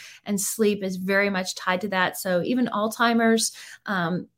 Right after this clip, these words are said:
you know, when you fall asleep and have deep sleep, your, your spinal fluid actually comes up and washes your brain and takes the toxins out. It's the only way your brain gets cleaned.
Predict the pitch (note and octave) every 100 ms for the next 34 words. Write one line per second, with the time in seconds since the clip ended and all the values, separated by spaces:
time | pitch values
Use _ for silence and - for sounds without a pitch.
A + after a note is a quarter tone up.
0 | - A3+ F#3+ F#3 A#3 D#4+ F4+ C#4 B3 B3
1 | A#3+ A3+ G3 G3 F#3+ G3+ F3+ - G3+ G3+
2 | G3+ F3+ F3 - G3+ - A3+ D4+ D4+ A#3
3 | A3+ - G#3 A#3+ A3+ A3 G#3+ G#3 G#3 F#3+
4 | F3+ E3+ G3+ G#3+ G3 F#3+ F#3+ F#3 F3 F#3
5 | F#3 - F3 F3 - - G3 F#3+ - -
6 | - A3 C#4+ C#4 A3+ G#3 G3+ F#3 F3+ -
7 | A#3+ F#3 F3